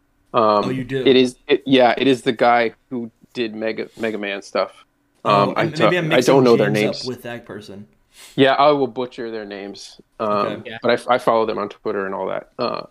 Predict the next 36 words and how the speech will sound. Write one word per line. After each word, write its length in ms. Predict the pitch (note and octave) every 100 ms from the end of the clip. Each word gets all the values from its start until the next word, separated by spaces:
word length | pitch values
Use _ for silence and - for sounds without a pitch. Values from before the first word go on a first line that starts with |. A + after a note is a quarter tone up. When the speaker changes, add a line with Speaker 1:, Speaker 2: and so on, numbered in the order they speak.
| -
Speaker 1:
they 80 | B2+
Speaker 3:
Yeah. 80 | A#2
Speaker 1:
definitely 340 | A#2+ - A2
did 140 | G2 G2
it 160 | - -
just 180 | G#2
because 280 | - - G#2
they 120 | A2
are 100 | F#2+ F#2
literally 680 | F#2+ G#2 A2+ G2 G2+ G2+
the 100 | G2
same. 340 | G2+ - - - -
<laughs> 140 | - -
Speaker 2:
Yeah. 320 | A#2 G#2+ G2+ -
Speaker 1:
Um, 240 | C#3+ D#3 C#3
Speaker 2:
I, 140 | B2+ -
so 300 | - G3+ F#3+
I 100 | F3 F3+
think 160 | A3
another 320 | A#3 D#3+ E3
aspect 520 | D#3+ C#3+ C#3+ D#3 C#3 C#3
of, 140 | B2
like, 180 | B2 B2
why 380 | A2 A2+ B2 C3
this 220 | B2+ A#2
Dex 320 | B2 B2 B2+
feels 300 | - B2+ B2
very 200 | A2+ A#2+
weird 400 | A#2+ A#2 C3 C#3+ - _ -
is 120 | B2+
definitely 320 | C3 D#3+ G3+ F#3+
the 40 | D#3+
introduction 480 | C#3 C#3 C3+ C#3
of 120 | A#2 -
Paradox 480 | A#2 B2+ A2+ E2+
Pokemon. 480 | - G2+ - E2 -